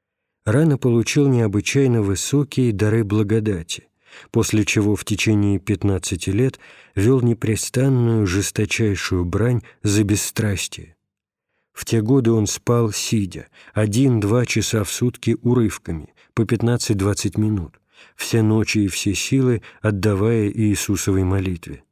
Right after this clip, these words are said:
Старец, духом прозревавший и остро переживавший трагедию современного человечества,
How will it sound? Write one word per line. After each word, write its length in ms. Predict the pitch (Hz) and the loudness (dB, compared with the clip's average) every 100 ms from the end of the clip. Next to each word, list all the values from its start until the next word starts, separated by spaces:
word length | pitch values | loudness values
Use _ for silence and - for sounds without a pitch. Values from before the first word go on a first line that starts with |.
| _ _ _ _ _ _ _ _ _ - | _ _ _ _ _ _ _ _ _ -16
Старец, 600 | - - 151 143 - - | -4 0 2 2 -2 -6
духом 560 | 107 131 135 - 110 104 | -2 0 0 0 2 2
прозревавший 1000 | 113 101 104 107 123 135 - - 98 90 | 0 0 2 2 0 -2 -2 -4 -2 -2
и 140 | 113 | 2
остро 460 | 113 113 - 107 101 | 2 2 -2 -2 0
переживавший 880 | - 110 107 101 104 107 - 110 | 0 2 2 2 2 0 0 -2
трагедию 600 | 92 107 107 98 101 101 95 | 0 0 0 0 0 0 -2
современного 760 | - 95 98 101 95 95 90 | -2 0 2 2 0 0 -2
человечества, 880 | - 101 104 127 120 87 - 71 | -2 0 0 -2 -2 -6 -8 -12